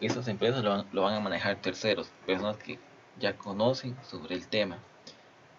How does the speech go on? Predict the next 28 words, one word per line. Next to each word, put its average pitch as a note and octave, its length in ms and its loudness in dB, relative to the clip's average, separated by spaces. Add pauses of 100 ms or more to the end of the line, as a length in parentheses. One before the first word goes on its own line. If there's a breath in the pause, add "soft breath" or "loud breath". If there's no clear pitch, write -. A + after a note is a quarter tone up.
(120)
Pero E2+ 360 -2 (200)
en F2+ 140 -2
una G2+ 120 0
empresa, G2+ 640 2 (220)
todo G2+ 280 2
está G2 180 -8
en E2 80 -8
físico, A2 440 -4 (120)
puede G2+ 160 2
haber G#2 140 0
un G#2+ 120 0
error G2 260 2
de G2 140 -2
capa G2 320 4
ocho A2 320 4 (180)
muy F2+ 300 -2 (1000)
peligroso, G2+ 580 0 (420 loud breath)
y B2 160 -6
un - 720 -8
error F#2+ 160 0
de G2 100 0
capa - 240 0
ocho A#2 300 -2
es G#2 100 -2
un - 140 -2
chiste, - 260 -2
un F#2 160 -2
error F#2+ 260 4